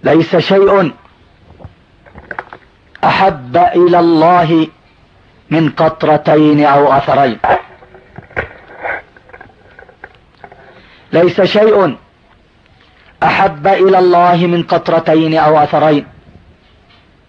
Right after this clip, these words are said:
قطرة، قطرة دمعة من خشية الله، وقطرة دم تهراق في سبيل الله.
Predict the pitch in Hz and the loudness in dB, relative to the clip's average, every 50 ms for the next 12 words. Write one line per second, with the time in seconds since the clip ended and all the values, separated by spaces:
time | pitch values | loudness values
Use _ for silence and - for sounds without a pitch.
0 | _ _ _ _ _ _ _ - - _ _ _ _ _ _ _ _ _ _ - | _ _ _ _ _ _ _ -20 -20 _ _ _ _ _ _ _ _ _ _ -4
1 | 147 175 190 - - 208 196 214 208 - 220 208 190 185 - - _ _ _ _ | -2 -2 -2 -2 -4 -2 0 0 0 2 0 0 0 0 -4 -8 _ _ _ _
2 | _ _ _ _ _ _ _ _ _ _ _ _ _ - 175 190 - - 180 190 | _ _ _ _ _ _ _ _ _ _ _ _ _ -2 -2 -2 -2 -2 -2 -2
3 | 185 185 190 180 156 160 165 165 165 151 160 156 - 170 151 147 147 139 - - | 0 0 0 0 0 0 -2 0 0 0 -2 -2 -2 -2 -2 -2 -2 -4 -4 -6
4 | 135 - - 147 127 - 143 127 131 139 135 135 131 - - _ _ _ _ _ | -6 -4 -4 -4 -2 -2 -2 0 2 2 2 0 -2 -4 -12 _ _ _ _ _
5 | _ _ _ _ _ _ _ _ _ _ _ _ _ _ _ _ _ _ - 139 | _ _ _ _ _ _ _ _ _ _ _ _ _ _ _ _ _ _ -4 -4
6 | 143 - - 170 175 175 - - 170 165 160 160 - 160 147 131 147 147 151 151 | -2 -2 -2 -2 -2 -4 -4 -4 -2 -2 -2 0 0 -2 -2 0 0 -2 0 -2
7 | 151 147 143 135 - 160 147 131 123 127 139 139 135 135 - - 135 - - 139 | -2 -2 -4 -4 -2 -4 -4 -2 -2 0 0 0 0 0 -2 -4 -4 -4 -2 -4
8 | 131 - 139 127 127 139 139 131 135 131 139 139 143 139 | -4 -2 -4 -2 -2 0 0 0 0 0 0 0 0 0